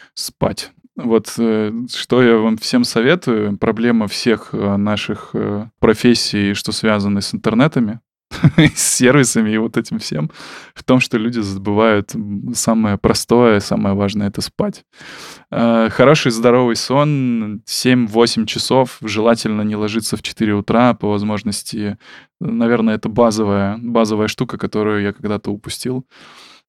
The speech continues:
Но теперь не упускаю, замеряю сон, вообще смотрю за этим и стараюсь всё-таки спать, потому что организм, организм подаёт сигналы и требует внимания. Обращайте на эти, на эти сигналы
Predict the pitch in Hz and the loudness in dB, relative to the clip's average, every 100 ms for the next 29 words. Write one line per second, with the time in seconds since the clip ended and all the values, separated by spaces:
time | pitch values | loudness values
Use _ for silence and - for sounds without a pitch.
0 | _ - 139 131 123 135 120 110 - - | _ 2 4 4 4 6 6 6 2 2
1 | 131 135 120 107 104 113 110 113 113 107 | 4 6 4 2 -2 0 2 4 4 2
2 | - 123 123 113 104 104 - 104 110 110 | 2 4 4 2 -2 -6 -6 -4 -4 -4
3 | 101 101 117 120 104 98 98 107 101 98 | 0 2 2 0 -4 -2 -4 -6 -4 -6
4 | - 104 104 95 - 98 - - 123 120 | -4 -2 -2 -2 -6 -8 -10 -2 -2 -2
5 | - 104 101 - 101 104 110 107 101 98 | -6 -6 -6 -8 -8 -6 -8 -6 -8 -8
6 | - - - - 117 117 117 147 139 120 | -20 -20 -20 -4 0 4 6 4 2 2
7 | 120 117 127 - 113 117 123 113 110 110 | 6 6 6 2 2 4 6 6 4 0
8 | 110 104 - 110 107 101 98 98 _ 104 | 0 -2 0 0 2 2 2 -2 _ 0
9 | 104 - 110 107 107 104 - 113 110 113 | 0 2 0 0 -2 -2 -4 -2 0 0
10 | 113 110 110 113 120 113 107 | 0 -2 0 2 4 2 0